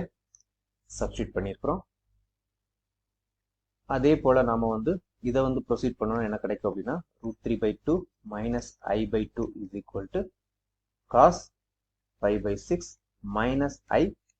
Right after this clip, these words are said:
sin pi by six. So, இது வந்து என்னது,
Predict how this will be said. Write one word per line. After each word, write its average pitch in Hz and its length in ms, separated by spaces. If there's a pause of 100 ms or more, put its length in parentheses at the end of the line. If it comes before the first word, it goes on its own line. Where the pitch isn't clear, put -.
(180)
sin 127 220 (560)
pi 98 100 (100)
by 127 80 (320)
six. 90 140 (2250)
So, - 80 (120)
இது 117 160
வந்து 135 160
என்னது, 123 200